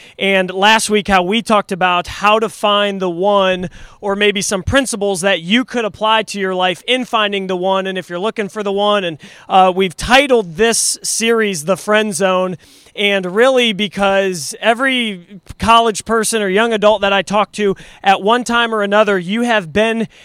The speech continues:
in the friend zone, and it is one of the most awkward seasons or stages in your life when,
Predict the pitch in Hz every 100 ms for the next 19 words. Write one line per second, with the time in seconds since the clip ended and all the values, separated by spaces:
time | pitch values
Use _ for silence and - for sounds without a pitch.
0 | - - 220 202 220 226 220 170 202 196
1 | 196 220 233 180 175 226 226 180 202 208
2 | 214 208 - - 220 226 233 226 226 214
3 | - - 233 202 226 220 196 202 190 -
4 | 214 220 190 208 185 214 233 226 214 196
5 | 196 196 - 190 196 185